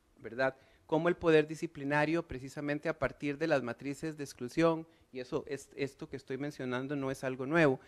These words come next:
simplemente es una contextualización que, que de cierta manera complementa lo que mencionaba Paulina, eh, cómo los poderes disciplinarios a partir de la, de la institucionalidad, llámese Estado,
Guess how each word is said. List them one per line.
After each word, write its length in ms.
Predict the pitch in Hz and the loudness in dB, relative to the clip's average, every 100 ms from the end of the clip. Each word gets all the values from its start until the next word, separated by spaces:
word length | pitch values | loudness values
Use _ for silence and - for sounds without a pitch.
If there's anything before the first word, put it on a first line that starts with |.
| - | -20
simplemente 800 | - 131 - 139 139 139 - 127 | -8 -6 -2 0 2 2 2 2
es 160 | 131 - | 0 -2
una 240 | 139 135 | -2 -2
contextualización 1200 | - 127 107 101 - - 98 92 98 - 147 156 - _ _ - | -4 -6 -6 -12 -14 -18 -16 -18 -20 -14 -14 -14 -18 _ _ -16
que, 320 | 107 95 - _ _ _ | -10 -10 -12 _ _ _
que 440 | - 113 104 101 101 | -8 -4 -2 -2 -4
de 120 | 107 | -8
cierta 400 | - 117 113 143 | 0 0 0 -4
manera 380 | 131 123 127 151 | -4 0 0 0
complementa 640 | 113 110 107 113 120 156 | -2 -6 -6 -6 -6 -8
lo 180 | 135 113 | -10 -12
que 160 | - - | -14 -10
mencionaba 540 | 104 - 107 117 127 | -8 -6 2 4 4
Paulina, 440 | 135 139 151 139 - - - _ | 2 2 2 0 -6 -20 -20 _
eh, 440 | 131 120 113 113 123 _ - | 2 4 4 2 -4 _ 2
cómo 280 | 147 156 | 6 8
los 160 | 175 175 | 6 4
poderes 340 | - 139 143 | 4 4 4
disciplinarios 720 | 160 156 160 127 135 139 160 143 | 2 -4 -6 -2 2 2 0 -4
a 120 | - | -2
partir 360 | 117 120 143 | -2 -2 -4
de 100 | 151 | 0
la, 140 | 165 175 - | 2 2 0
de 140 | 131 | 0
la 80 | 117 | 0
institucionalidad, 1000 | 120 - 127 - 113 104 101 107 131 170 _ _ _ _ - | -2 -10 -12 -6 -4 -2 0 4 2 2 _ _ _ _ -2
llámese 420 | 120 123 135 135 | 4 4 2 -6
Estado, 560 | 139 - 156 147 151 | -4 8 10 10 6